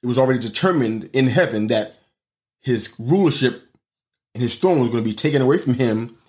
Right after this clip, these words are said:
and given to David, his son's best friend. This is movie stuff, man.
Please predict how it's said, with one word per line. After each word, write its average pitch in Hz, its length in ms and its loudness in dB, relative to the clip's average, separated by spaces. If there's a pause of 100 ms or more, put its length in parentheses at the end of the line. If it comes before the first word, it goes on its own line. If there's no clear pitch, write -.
and 110 140 -2
given 104 240 -2
to 147 120 -6
David, 175 400 -2 (380)
his 135 220 0
son's 113 420 0
best 113 360 -2
friend. 180 380 -2 (540)
This 107 140 -8
is 107 180 -6
movie 135 320 2
stuff, 110 260 -2
man. 113 340 -6